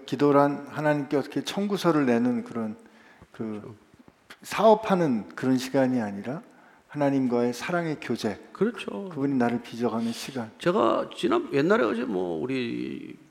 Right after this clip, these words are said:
Speaker 2: 교회 와서 그 특순한 형제가 한번 끝나고 나서 이제 얘기를 하는데, "아, 뭐 목사님, 제가 속이 요새 상해요." 근데 이제 애가 세 살인가 네 살 됐는데 애가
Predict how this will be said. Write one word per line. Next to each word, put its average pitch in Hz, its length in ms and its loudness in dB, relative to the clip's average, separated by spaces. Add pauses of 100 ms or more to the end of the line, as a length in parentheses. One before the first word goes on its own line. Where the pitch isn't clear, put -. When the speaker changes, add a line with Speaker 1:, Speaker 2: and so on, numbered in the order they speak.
Speaker 2:
교회 131 240 -4
와서 127 260 0
그 113 240 -6
특순한 262 460 -2
형제가 143 420 2
한번 107 380 -6
끝나고 202 340 -2
나서 120 220 -4
이제 107 120 -8
얘기를 170 360 0
하는데, 135 360 -2 (180)
"아, - 60 -12 (320)
뭐 185 400 -14 (200)
목사님, - 360 -8
제가 156 120 -4
속이 240 360 -2
요새 139 220 0
상해요." 123 460 -2
근데 127 280 -2 (540)
이제 - 300 -6
애가 185 300 4 (200)
세 - 160 -8
살인가 156 800 2
네 117 80 0
살 139 200 0
됐는데 113 640 0 (760)
애가 - 520 -2